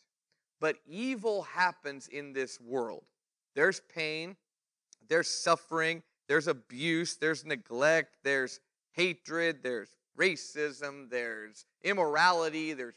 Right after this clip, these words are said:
murder, all of that. That's out there. And it's also even in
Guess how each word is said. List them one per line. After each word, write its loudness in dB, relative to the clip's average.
murder, -4
all 6
of 4
that. 6
That's 6
out 6
there. 4
And 10
it's 4
also 10
even 0
in -2